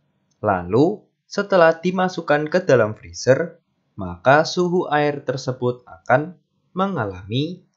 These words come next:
penurunan sebesar tiga puluh lima derajat Celcius.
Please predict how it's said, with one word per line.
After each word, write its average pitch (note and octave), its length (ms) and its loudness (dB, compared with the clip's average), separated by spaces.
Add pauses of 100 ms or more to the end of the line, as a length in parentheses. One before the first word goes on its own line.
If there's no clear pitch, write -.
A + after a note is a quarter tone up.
(260)
penurunan F3+ 720 0
sebesar - 720 -2
tiga D3+ 400 -2
puluh C#3 240 -4
lima B2+ 320 -2
derajat G#2 480 -8
Celcius. - 800 -6